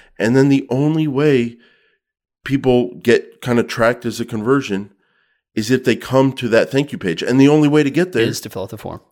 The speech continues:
Speaker 1: is if they fill out the form.
Speaker 2: Oh,
Speaker 1: It's beautiful.
Speaker 2: beautiful.
Speaker 1: Chris, this one, when I was filling it out, this final kind of, well, number one, let me ask you, beyond this final one we'll get to in a second, is there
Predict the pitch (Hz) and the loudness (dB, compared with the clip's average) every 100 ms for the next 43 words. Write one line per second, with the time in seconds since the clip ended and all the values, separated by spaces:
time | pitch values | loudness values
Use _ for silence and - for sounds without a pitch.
0 | - 120 135 127 113 127 123 127 135 - | -4 2 2 2 2 2 4 2 0 -4
1 | 165 139 - - - - 143 135 95 90 | -4 -4 -8 -14 -12 -2 0 0 -4 -6
2 | - - - - _ _ _ _ _ _ | -6 -8 -16 -20 _ _ _ _ _ _
3 | _ _ _ _ _ 175 180 233 190 - | _ _ _ _ _ 0 0 2 2 4
4 | 240 240 185 147 127 - 135 151 135 110 | 2 4 4 4 2 0 0 2 2 2
5 | 135 101 - - 117 127 123 120 120 107 | 2 0 -4 0 2 4 0 -2 -2 -2
6 | - 139 135 - - _ _ 143 147 101 | 2 4 4 0 -12 _ _ -2 0 0
7 | 127 87 90 101 95 92 - 87 - _ | 0 0 -2 -2 -2 -4 -6 -10 -10 _
8 | - - 110 127 156 143 - 131 127 123 | -20 -6 0 2 2 -2 -2 0 2 2
9 | 117 101 98 110 120 98 85 - 107 87 | 0 0 -2 -4 -2 -4 -4 -6 -6 -6
10 | 73 - _ 104 95 107 | -10 -14 _ -12 -6 -6